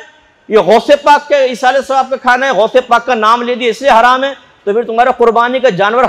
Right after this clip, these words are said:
حلال کیسے ہو جاتا ہے؟ جب پوچھتے ہیں جانور کس کا ہے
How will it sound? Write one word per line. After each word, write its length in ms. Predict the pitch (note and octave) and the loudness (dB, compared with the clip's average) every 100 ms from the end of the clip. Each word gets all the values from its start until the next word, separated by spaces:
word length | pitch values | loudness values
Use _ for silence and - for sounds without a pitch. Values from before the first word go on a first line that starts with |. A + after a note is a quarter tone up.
| F3 | 2
حلال 260 | F#3+ B3 C4 | 2 2 0
کیسے 220 | C4 C4+ | -2 0
ہو 80 | C4 | 2
جاتا 340 | B3+ A#3+ F3+ | 0 0 -4
ہے؟ 60 | C3 _ _ _ _ _ _ | -6 _ _ _ _ _ _
جب 120 | F3 G3+ | -4 -2
پوچھتے 300 | A3 A#3+ - | -2 -4 -2
ہیں 80 | C4+ | 0
جانور 320 | A3+ A#3 B3+ B3+ | 2 2 0 0
کس 180 | C4 - | -2 0
کا 120 | |
ہے 60 | C#4 | 0